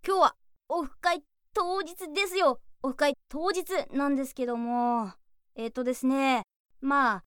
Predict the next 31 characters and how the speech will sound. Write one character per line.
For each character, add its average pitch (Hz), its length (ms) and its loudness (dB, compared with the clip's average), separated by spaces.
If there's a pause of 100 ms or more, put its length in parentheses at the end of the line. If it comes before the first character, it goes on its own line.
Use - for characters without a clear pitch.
(140)
集 302 280 -6
合 302 140 -2
場 294 140 0
所 285 160 -2
の、 294 280 0 (140)
え 202 540 -4
ー、 180 120 -12 (640)
東 226 180 0
京 254 140 4
洋 247 220 8
華 247 140 4
堂 240 280 8 (360)
に 196 100 -6
行 190 80 -10
っ - 20 -20
て 202 120 -8
き - 80 -18
た 208 100 -2
ん 196 80 -2
で 190 100 -6
す 202 140 -8
よ。 185 480 -4 (480)
あ、 - 80 -14
た - 140 -4
だ 233 100 4
い 269 80 4
ま 254 140 4
の 233 120 0
時 220 140 -4
刻 226 200 -4
は 208 240 2